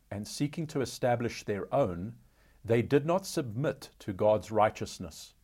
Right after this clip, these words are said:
For Christ is the end of the law for righteousness to everyone who believes. For Moses writes about the righteousness that is based on the law, that the person who does the commandments shall live by them.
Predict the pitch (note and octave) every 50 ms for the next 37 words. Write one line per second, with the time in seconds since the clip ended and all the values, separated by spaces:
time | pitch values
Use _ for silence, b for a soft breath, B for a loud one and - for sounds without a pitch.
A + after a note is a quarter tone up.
0 | _ _ b b b b b b b b b - A#2+ A2 A2 - - - B2+ C3
1 | D3 F3 F3 - - - - - C3 A2 - A#2+ A2+ - - B2+ C3+ D#3 D#3+ D#3+
2 | D3+ C#3+ D#3+ D#3+ D3 A#2 G#2+ G2 F2 F2 F#2+ B2 B2+ - - - - G#2+ G#2 F#2+
3 | A2 A2 C3 D3+ D3+ - G#2+ - - - F2+ E2+ - - - - G#2 - - -
4 | - B2+ C#3+ D3 C3+ D#3 D#3 D3+ C#3+ C#3+ C#3+ D3 C3 - - A#2+ G2+ G#2+ A2 G#2+
5 | A#2 A#2 F#2+ D#2+ D#2 - - - - - _ _ _ _ _ b b b b b
6 | b b b b b - A2+ A2+ A2 A#2+ D3 F3 D#3 E3+ C#3 - G#2+ G2+ G#2 A2
7 | C3+ D3+ - - - A#2+ G#2+ G2 A2+ A#2 - - A2 G2+ F#2+ G2 A2+ B2 A#2+ -
8 | C3 - - C3+ C3+ - - A2+ G2+ G#2 G2+ - - G#2+ A2+ A#2 - - B2 B2+
9 | C3 B2+ A#2+ G#2 F#2+ F2 E2+ F#2 G#2+ - _ b b b b b b b b A#2
10 | A#2+ B2 B2+ C3+ - - D#3 F#3 F#3 - G3 F3 C#3 B2 C3 B2+ F#2+ F#2 - A#2
11 | B2+ D3 D3+ - - D#3 D#3 - - E3+ D#3 C#3+ C3 A#2 G#2 F2+ F2 F2 D#2+ -
12 | - - - - A2+ G#2 G2+ F#2+ F#2+ A2+ C#3+ B2 F2+ - - - - G#2 G2 G2+
13 | G2+ G2 F#2 G#2 G2+ F#2 D#2+ D#2